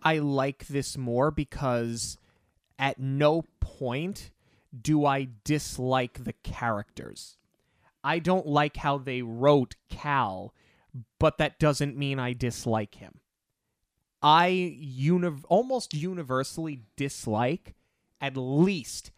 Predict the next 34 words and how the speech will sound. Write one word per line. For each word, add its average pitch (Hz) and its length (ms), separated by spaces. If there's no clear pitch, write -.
half 120 320
of 117 160
the 117 80
characters 104 600
in 104 100
Hocus 104 360
Pocus. - 580
I 214 160
think, 311 520
okay, 151 380
I'll, 196 200
I'll, 202 220
I'll, 202 320
I'll, 185 260
I'll 196 180
give 220 160
you 202 80
this. 135 300
Do, 180 180
what 185 520
do 247 180
I 208 140
think 196 260
the 156 100
setup 156 440
is? 113 440
Which, 175 440
which 226 280
setup 220 280
do 175 120
I 165 40
think 156 220
is 120 120
better? 107 460